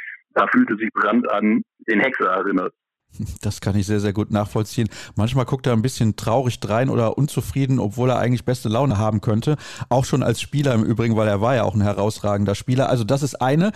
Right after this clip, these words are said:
Speaker 2: der vielen Geschichten in diesem Buch. Zwei, drei hätte ich aber gerne noch von dir.
Speaker 1: Also es gibt ein paar Sachen, die ich dir sagen kann. Zum Beispiel ist drin, also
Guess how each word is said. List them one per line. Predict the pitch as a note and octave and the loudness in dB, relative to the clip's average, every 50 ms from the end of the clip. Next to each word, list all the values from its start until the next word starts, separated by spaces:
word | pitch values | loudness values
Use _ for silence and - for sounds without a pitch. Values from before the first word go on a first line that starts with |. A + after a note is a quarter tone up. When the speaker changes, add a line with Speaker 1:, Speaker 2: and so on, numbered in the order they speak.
| - - - - - - - | -6 -12 -18 -18 -18 -4 0
Speaker 2:
der | D3 C#3+ C#3 | 0 2 2
vielen | - - - F3 F#3+ G3 E3+ | 0 0 2 2 4 4 4
Geschichten | D3 C3+ - - D#3 D#3+ - - F3+ F3+ - | 2 0 0 -2 -2 -2 0 0 0 2 2
in | - F3 D#3+ | 2 2 2
diesem | F3 E3+ D3+ E3+ E3 D3 C#3+ | 0 0 0 0 0 0 0
Buch. | D3 F3+ G#3+ A#3 A#3+ - - _ - | 0 0 0 0 -2 -6 -12 _ -16
Zwei, | - - D#3 D#3 F3+ | -8 -4 -2 -2 0
drei | D#3+ E3+ E3+ | 0 0 2
hätte | F#3 F3+ | 0 0
ich | F3 - A#2 | 0 -2 0
aber | A2+ G#2+ F#2+ | 0 0 0
gerne | G2 G2 F#2 F#2 F#2 | 0 0 0 2 0
noch | F#2 - | 0 -2
von | - - F#2 F2 | -2 -4 -4 -2
dir. | - - - - - _ _ _ _ _ _ _ _ _ _ _ _ _ - | -2 -4 -6 -8 -12 _ _ _ _ _ _ _ _ _ _ _ _ _ 0
Speaker 1:
Also | - A2 A2+ A2+ A2 A2+ G#2 G#2 G#2+ G2+ | 2 4 6 6 6 4 4 2 0 0
es | G2+ | -2
gibt | - C#3 B2 - | -4 -4 -2 -2
ein | A#2 A2 G#2+ G#2 | -2 -2 -2 -2
paar | - A2 A2+ A#2 A#2 B2 | -2 -2 -2 -2 -2 -2
Sachen, | A#2 G#2+ A#2 B2 A2+ A2 | -2 0 0 2 2 2
die | A2 | 2
ich | G#2 - | 0 0
dir | - A#2+ A#2 A#2 B2 A#2+ B2+ C3 - | -2 0 0 2 2 2 0 0 0
sagen | C#3 B2 A2+ C3 D3 D3 C#3+ | 0 0 2 2 2 2 0
kann. | A#2+ C3 B2 B2 B2+ C3 C#3+ | 0 0 0 0 0 0 0
Zum | - C#3 C3+ | 0 0 0
Beispiel | D3 C#3 D#3 D3 - D3+ D3+ C#3+ C#3+ D3 D#3+ - _ _ - | 2 0 0 0 0 0 0 0 0 0 -2 -4 _ _ -2
ist | E3+ E3+ D3+ D3+ - - - | 0 0 0 0 -2 -6 -2
drin, | C3+ C#3+ D3+ D3+ D#3 | 0 2 2 2 2
also | C3+ C3 A2 G#2 | 2 2 0 0